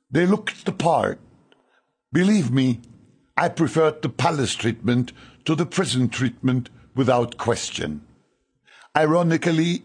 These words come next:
the arresting authorities left me with an unfair advantage. My cell phone remained in my pocket. To this day, I wonder if it was a deliberate oversight by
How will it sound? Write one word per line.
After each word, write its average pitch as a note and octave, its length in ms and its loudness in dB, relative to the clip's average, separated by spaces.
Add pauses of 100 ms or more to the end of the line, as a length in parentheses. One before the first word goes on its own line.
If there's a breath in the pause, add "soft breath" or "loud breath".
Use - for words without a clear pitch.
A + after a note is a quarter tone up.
the C3 180 2
arresting D3+ 500 0
authorities C3 880 0
left D#3+ 340 -2
me E3 140 -2
with C#3 200 2
an B2+ 180 0
unfair D3+ 560 0
advantage. B2+ 760 -2 (640 soft breath)
My D3 200 0
cell G#3 320 0
phone C3 420 0
remained C3+ 560 0
in C3+ 140 2
my B2+ 160 2
pocket. - 540 -4 (720 soft breath)
To F3+ 100 2
this G#3+ 240 0
day, G3 200 2
I D3+ 120 0
wonder D#3 500 2 (320 soft breath)
if D#3 140 0
it C3 160 -2
was C#3 220 2
a C3 60 2
deliberate D#3+ 840 2
oversight E3 640 0
by C3 180 2